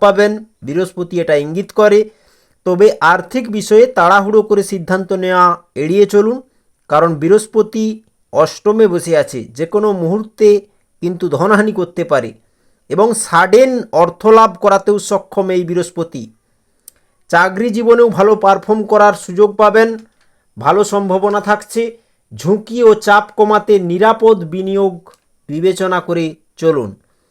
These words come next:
যে কোনো গুরুত্বপূর্ণ আর্থিক সিদ্ধান্ত ভালোভাবে চিন্তা করে গুরু পরামর্শ মেনে করুন। বাড়িতে যদি থাকেন তো চন্দনের সুগন্ধে ভরিয়ে দিন, ঘরে সবুজ বস্তু গাছ,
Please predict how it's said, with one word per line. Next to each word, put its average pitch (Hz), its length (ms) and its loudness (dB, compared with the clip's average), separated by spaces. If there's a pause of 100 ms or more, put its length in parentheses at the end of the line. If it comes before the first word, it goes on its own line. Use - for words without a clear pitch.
(320)
যে 147 160 -6
কোনো 220 240 0
গুরুত্বপূর্ণ 220 640 -4 (160)
আর্থিক 202 280 -6
সিদ্ধান্ত 202 460 -6 (180)
ভালোভাবে 202 440 0 (120)
চিন্তা 202 380 -4
করে 147 260 -6 (320)
গুরু 185 280 -4
পরামর্শ 208 540 0
মেনে 180 260 -4
করুন। 202 300 -2 (580)
বাড়িতে 190 460 -2
যদি 220 240 -6
থাকেন 196 420 -2 (880)
তো 180 60 -4
চন্দনের 214 600 0
সুগন্ধে 214 580 0
ভরিয়ে 196 360 0
দিন, 214 180 -4 (500)
ঘরে 165 400 0
সবুজ 190 400 -6 (160)
বস্তু 165 380 -10
গাছ, 190 300 2